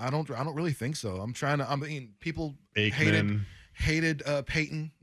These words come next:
Speaker 1: you know,
Speaker 2: Yeah.
Speaker 1: Brett Favre, people couldn't stand. Uh, but I'm, we're getting a lot of Brett Favre, you know.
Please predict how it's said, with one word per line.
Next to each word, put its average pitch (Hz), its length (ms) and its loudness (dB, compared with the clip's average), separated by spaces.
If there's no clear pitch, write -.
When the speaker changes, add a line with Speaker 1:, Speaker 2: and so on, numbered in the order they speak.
Speaker 1:
you 151 100 0
know, 143 320 2
Speaker 2:
Yeah. 101 80 4
Speaker 1:
Brett 101 180 4
Favre, 147 320 4
people 156 320 -4
couldn't 135 260 -6
stand. 147 520 0
Uh, 131 100 0
but 123 180 0
I'm, 135 100 0
we're 135 120 -2
getting 143 160 0
a - 20 0
lot 135 200 4
of 117 80 -2
Brett 131 200 0
Favre, 135 400 2
you 139 120 -4
know. 117 300 -2